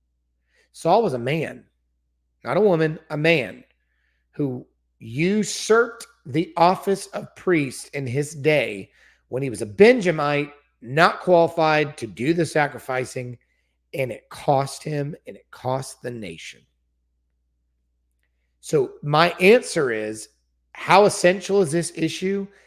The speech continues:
It's essential because we're dealing with the priesthood and sacraments and the issuing of sacraments. And if we get that wrong, we are hurting ourselves. That's not just true by putting a woman in place, but a man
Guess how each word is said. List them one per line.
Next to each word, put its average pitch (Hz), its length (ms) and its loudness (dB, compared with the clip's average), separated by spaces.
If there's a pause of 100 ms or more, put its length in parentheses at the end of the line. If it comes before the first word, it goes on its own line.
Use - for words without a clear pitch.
(240)
It's - 100 -10
essential 180 500 0
because 135 300 -4
we're 135 100 -4
dealing 165 240 2
with 123 100 -6
the - 80 -14
priesthood 160 380 -2
and 120 140 -10
sacraments 143 580 -4
and 117 100 -12
the 139 120 -12
issuing 131 320 -6
of 101 80 -12
sacraments. 117 600 -6 (300)
And - 80 -18
if - 60 -18
we 107 100 -8
get 196 320 0
that 180 220 0
wrong, 151 400 0 (220)
we 127 100 -4
are 107 80 -2
hurting 139 480 -4
ourselves. - 560 -12 (400)
That's 165 460 4
not 233 240 0
just 226 180 -2
true 185 220 4
by 165 160 6
putting 151 300 -2
a 104 60 -8
woman 147 520 2 (100)
in 127 180 -6
place, 113 600 -10 (640)
but 156 160 4
a 117 160 -6
man 185 460 2